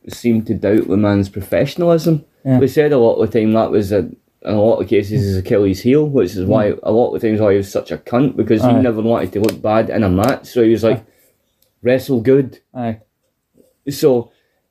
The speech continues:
Speaker 1: if he was so, if he was so adamant about
Speaker 2: Mm.
Speaker 1: professionalism, then to act so unprofessional
Speaker 2: Mm.
Speaker 1: seems a little odd.
Speaker 2: I know.
Speaker 1: You know?
Speaker 2: So, and so that happened, and then at one point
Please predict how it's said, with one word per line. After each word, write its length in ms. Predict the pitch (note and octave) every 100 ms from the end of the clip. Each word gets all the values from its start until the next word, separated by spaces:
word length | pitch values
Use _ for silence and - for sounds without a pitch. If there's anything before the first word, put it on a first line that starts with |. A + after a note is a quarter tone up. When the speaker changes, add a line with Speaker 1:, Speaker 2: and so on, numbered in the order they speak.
| _ _ _
Speaker 1:
if 120 | E3+
he 100 | D3+
was 180 | D#3 D3+
so, 360 | - F3 F3 F3+
if 200 | D3+ C#3+
he 80 | C#3+
was 220 | C#3+ C#3+
so 640 | - - E3+ F3 E3 C3 - -
adamant 420 | G2+ A#2+ C#3+ C3
about 220 | F#2+ G#2+
Speaker 2:
Mm. 20 | C#3+
Speaker 1:
professionalism, 800 | A#2 A2 B2 D#3 C#3+ C3+ C3+ B2+ _ _ _ _ _
then 220 | - B2
to 160 | A#2+ -
act 240 | A#2+ -
so 280 | - B2+ A2+
unprofessional 880 | G2+ A2+ G#2+ G2 A2+ C#3 - D3+ D3 _
Speaker 2:
Mm. 280 | A#2+ A2 G#2 - _ _ _ _
Speaker 1:
seems 640 | - D3+ B2+ A2 - - -
a 60 |
little 240 | A#2+ - F#2
odd. 420 | F#2 C3 A#2 F2+ _
Speaker 2:
I 100 | A#2
know. 180 | A2+ G#2+ G#2+ -
Speaker 1:
You 60 |
know? 180 | C3 C3
Speaker 2:
So, 220 | C#3+ C3+ A2+ _ _ _ - C#3+ -
and 120 | -
so 80 | B2
that 160 | C#3+ D3
happened, 200 | C#3 C3
and 180 | C3 B2+
then 200 | B2 B2
at 100 | A2+
one 180 | B2+
point 500 | A#2+ - A#2+ A2+ A2+